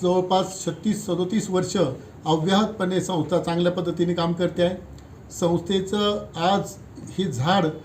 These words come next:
तीनशे पंधरा कोटींचं डिपॉझिट झालेलं आहे आणि जवळपास सव्वा पाचशे कोटीचा टर्नओव्हर किंवा व्यवसाय या संस्थेचा या ठिकाणी आम्ही करतो आहोत. संस्थेच्या नऊ शाखा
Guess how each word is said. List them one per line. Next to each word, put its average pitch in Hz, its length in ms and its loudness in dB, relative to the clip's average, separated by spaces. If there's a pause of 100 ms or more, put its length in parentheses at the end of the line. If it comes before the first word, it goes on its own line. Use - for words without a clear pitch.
(360)
तीनशे 202 440 0 (340)
पंधरा 185 300 2
कोटींचं 196 540 -2
डिपॉझिट 202 400 2
झालेलं 170 360 4
आहे 143 200 2 (440)
आणि 175 180 0
जवळपास 190 640 2
सव्वा 180 260 4
पाचशे 180 420 0
कोटीचा 180 480 0
टर्नओव्हर 180 600 2
किंवा 175 300 2
व्यवसाय 170 500 4 (380)
या 180 120 4
संस्थेचा 180 520 0
या 170 140 6
ठिकाणी 175 400 0 (600)
आम्ही 156 260 4
करतो 165 300 0
आहोत. 151 240 2 (840)
संस्थेच्या 190 520 2
नऊ 190 300 4
शाखा 185 420 2